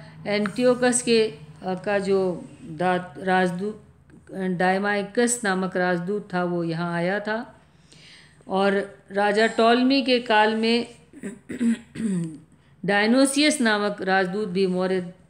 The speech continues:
दरबार में बिंदुसार के काल में आया था। <clears throat> बिंदुसार के बाद उसका पुत्र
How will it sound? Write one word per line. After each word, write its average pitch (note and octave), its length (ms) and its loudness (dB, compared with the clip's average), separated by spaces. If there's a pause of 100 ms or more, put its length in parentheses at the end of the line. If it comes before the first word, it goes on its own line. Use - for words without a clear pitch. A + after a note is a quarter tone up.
(300)
दरबार F3 500 0
में F3+ 220 -2
बिंदुसार E3 580 -6
के E3+ 100 -6
काल D3+ 260 -8
में F3+ 360 -6 (440)
आया D3 320 -6 (100)
था। - 60 -20 (320)
<clears throat> A#3 120 -6 (1800)
बिंदुसार D4+ 580 4
के D4+ 180 0
बाद A#3+ 380 4
उसका G#3+ 580 0 (380)
पुत्र A#3+ 380 -2